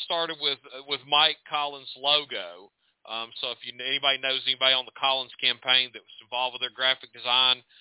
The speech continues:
let 'em know how impactful that logo was to our discussion today on the Kudzu Vine. Um, I've never seen a, a, a one little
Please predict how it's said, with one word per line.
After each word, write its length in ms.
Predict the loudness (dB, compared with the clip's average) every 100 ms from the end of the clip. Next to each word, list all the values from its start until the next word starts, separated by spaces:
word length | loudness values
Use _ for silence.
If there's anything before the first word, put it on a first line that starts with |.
| _ -4
let 220 | 2 2
'em 140 | 2
know 180 | -4 -4
how 240 | -2 -2 -2
impactful 680 | -6 -2 -2 -2 -10 -4
that 180 | -2 -2
logo 420 | -2 -2 -2 -6 -8
was 280 | -8 -8 -8
to 80 | -12
our 160 | -12 -14
discussion 640 | -14 -16 -10 -10 -10 -14 -16 _ _ _ _ -14
today 220 | -2 2
on 160 | 2 0
the 80 | -2
Kudzu 400 | 0 0 -4 -4
Vine. 320 | 0 0 -2 _ _ _ -6
Um, 380 | 0 2 2 0
I've 160 | -2
never 180 | -2 -4
seen 300 | -2 0 0
a, 40 | -2
a, 260 | -6 -8 -8 -10
a 40 | -10 _ _ _ _ _ -8
one 260 | 2 4 4
little 220 | -4 -10